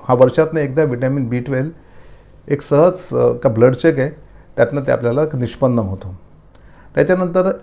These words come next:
अँटॅसिड्सच्या टॅबलेट वगैरे घेणं, उगाच घेणं टाळा.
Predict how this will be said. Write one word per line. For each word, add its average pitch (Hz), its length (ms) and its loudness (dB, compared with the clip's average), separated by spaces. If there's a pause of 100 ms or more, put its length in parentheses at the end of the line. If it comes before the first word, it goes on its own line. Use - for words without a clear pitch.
अँटॅसिड्सच्या 175 1120 2 (100)
टॅबलेट 139 440 4
वगैरे 127 320 2
घेणं, 117 300 -2 (120)
उगाच 185 400 6
घेणं 160 200 6
टाळा. 95 640 -2